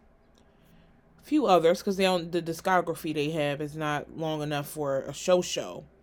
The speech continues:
I don't think. But, um, even if they do a song together, give me, give me something twenty twenty-two. I need twenty twenty-two to give me something.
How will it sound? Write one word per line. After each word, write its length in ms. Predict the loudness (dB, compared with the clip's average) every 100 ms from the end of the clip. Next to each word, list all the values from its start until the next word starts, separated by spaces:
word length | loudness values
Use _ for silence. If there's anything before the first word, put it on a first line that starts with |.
| _
I 100 | -8
don't 160 | -8 -8
think. 480 | -4 2 2 0 -12 -20 -20 -20 -20 -20 -10
But, 300 | 4 6 6
um, 200 | 2 0
even 220 | -2 -2
if 40 | -2
they 100 | 0
do 180 | 0 0
a 40 |
song 320 | -2 -6 -4
together, 540 | -6 -6 -6 -2 -2 -4
give 300 | -2 -2 2
me, 360 | 2 2 0 -4 -20 _ _ _ _ _ _ _ _ -16 _ 0
give 240 | 2 4
me 120 | 0
something 400 | -2 -2 -2 -4
twenty 300 | -2 -2 -2
twenty-two. 580 | -4 -6 -8 -8 -10 -12 _ _ _ _ _ _ _ _ -4
I 120 | 0
need 560 | 2 0 -2 -6 -8 -4
twenty 240 | -2 -2
twenty-two 320 | -2 -4 -4
to 60 | -4
give 180 | -4 -4
me 120 | -10
something. 760 | -10 0 2 2 -4 -6 -8